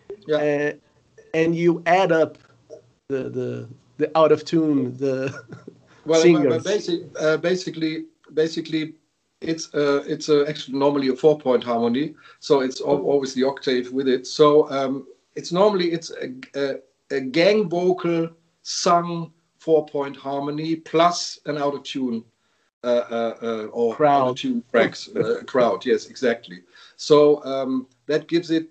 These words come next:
Speaker 1: because the, um, because the, the, the four-point harmony, I mean, when you sing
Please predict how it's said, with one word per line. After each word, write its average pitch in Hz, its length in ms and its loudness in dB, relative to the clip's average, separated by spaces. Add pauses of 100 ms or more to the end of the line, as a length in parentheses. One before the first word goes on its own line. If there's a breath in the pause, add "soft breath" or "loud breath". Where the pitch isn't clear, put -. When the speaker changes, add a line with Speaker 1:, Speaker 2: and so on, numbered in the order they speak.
(120)
Speaker 1:
because 160 360 -6
the, 143 260 2 (760)
um, 131 440 -2 (1160)
because 151 360 0
the, 143 200 4
the, 135 240 0
the 131 140 -2
four-point 160 580 0
harmony, 170 640 0 (540)
I 110 100 -8
mean, 127 220 -2
when 131 160 0
you 127 100 -2
sing 160 420 -4